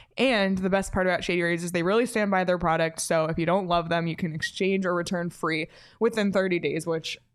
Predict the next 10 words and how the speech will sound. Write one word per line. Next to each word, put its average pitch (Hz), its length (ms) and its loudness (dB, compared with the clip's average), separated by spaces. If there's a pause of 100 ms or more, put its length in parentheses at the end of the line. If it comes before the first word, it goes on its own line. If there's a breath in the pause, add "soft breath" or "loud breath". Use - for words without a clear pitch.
I 202 100 2
really 196 280 2
appreciate 185 560 0
as 175 160 0
well. 160 320 0
I 190 380 2 (360)
love 175 320 0
my 208 140 2
Shady 190 300 0
Rays. 165 400 0